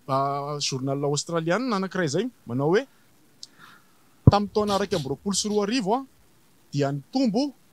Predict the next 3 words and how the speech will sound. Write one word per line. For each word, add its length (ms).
ho 100
tombo, 680
tombo 300